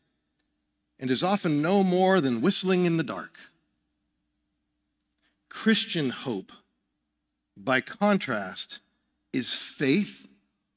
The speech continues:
looking ahead to the fulfillment of the promises of God.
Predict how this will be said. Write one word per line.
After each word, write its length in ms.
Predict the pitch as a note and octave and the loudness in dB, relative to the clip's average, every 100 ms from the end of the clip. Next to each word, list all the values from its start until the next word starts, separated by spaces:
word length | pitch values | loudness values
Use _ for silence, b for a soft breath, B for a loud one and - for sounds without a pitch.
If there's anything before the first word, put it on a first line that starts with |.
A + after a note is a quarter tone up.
| _ | _
looking 560 | F#2+ A2+ C#3 F3 G#3+ G#3 | -8 0 2 2 2 2
ahead 480 | F3+ F#3 E3 B2 A2 | 0 -2 -2 -2 -6
to 80 | |
the 140 | A#2+ B2 | -10 -10
fulfillment 960 | - B2+ - - G#3+ G3 A2 F#2+ - - _ _ _ _ _ _ _ _ _ _ | -8 -10 -10 0 2 2 0 -4 -12 -20 _ _ _ _ _ _ _ _ _ _
of 140 | A2+ | -10
the 80 | G#2+ | -10
promises 680 | G#2 - E3 C#3+ A#2 A#2 F#2 | -12 -8 -6 -4 -6 -8 -12
of 140 | F#2 | -10
God. 420 | F#2+ A2+ F#2+ D#2+ | -6 -6 -6 -12